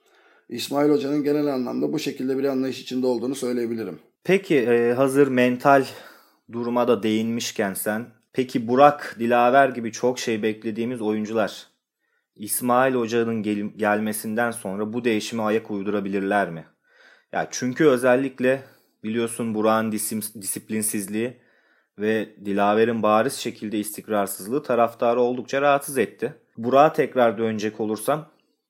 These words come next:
Speaker 2: e, Uşak maçında gördüğü bir kart var. Dilaver'in yine tekrarlamak gerekirse istikrarsızlığı adeta sahada yürüyor.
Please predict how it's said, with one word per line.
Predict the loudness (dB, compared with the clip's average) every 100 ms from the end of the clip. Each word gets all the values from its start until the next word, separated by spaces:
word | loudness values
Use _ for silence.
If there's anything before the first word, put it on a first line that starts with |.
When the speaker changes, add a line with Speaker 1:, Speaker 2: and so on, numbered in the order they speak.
| _ _ _ _ _ -20 -14
Speaker 2:
e, | -8 -6
Uşak | -4 2 2 2
maçında | -2 -4 -4 0 2 0 -4 _
gördüğü | 0 0 0 -4
bir | -2
kart | 0 -2 -2
var. | -4 -4 -8 _ _ _ _ _ _ -6
Dilaver'in | 2 4 4 2 0 -2 -10 _ _ _ _ _ _
yine | -6 -2 -4 -6 -10
tekrarlamak | -8 -2 -2 0 -2 -4 -2
gerekirse | -4 -2 -6 -4 -2 -4 -4 _ _
istikrarsızlığı | -12 -10 -10 -2 0 0 -2 -8 -4 -2 -4 -8 _
adeta | -2 0 -2 -2 -2
sahada | 0 0 0 0
yürüyor. | -4 -6 -10